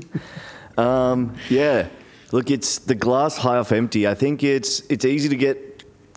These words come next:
sucked into a mind state of needing to be productive during this time. Um, and I think by putting these internal deadlines or pressures that we just make up, by putting them on yourselves, we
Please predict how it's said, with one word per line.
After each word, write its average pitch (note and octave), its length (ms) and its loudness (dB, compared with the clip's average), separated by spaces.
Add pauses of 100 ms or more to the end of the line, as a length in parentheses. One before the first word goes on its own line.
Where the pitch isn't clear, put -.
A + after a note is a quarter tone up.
sucked - 420 0
into A#2 400 2
a G#2 460 2 (280)
mind G#2+ 320 0
state G#2 380 0
of G2 520 0
needing G#2 580 0
to G#2 100 -4
be G2+ 220 0
productive G#2+ 520 0
during A2 280 0
this A2 260 -2 (480)
time. C3+ 500 0 (440)
Um, F#2+ 420 2
and G2+ 100 2
I G2 100 0
think G#2 500 -2
by G2 160 2
putting G#2 460 0
these G2 320 0
internal F#2+ 840 0 (320)
deadlines F#2+ 540 2
or F#2 80 0
pressures F#2+ 400 0
that G2 80 2
we A#2+ 140 0
just G2+ 160 -2
make F#2+ 180 0
up, F2+ 140 2
by G2 100 2
putting G2+ 300 -2
them G2 160 0
on G2 80 0
yourselves, F#2 460 -2
we F#2 340 -2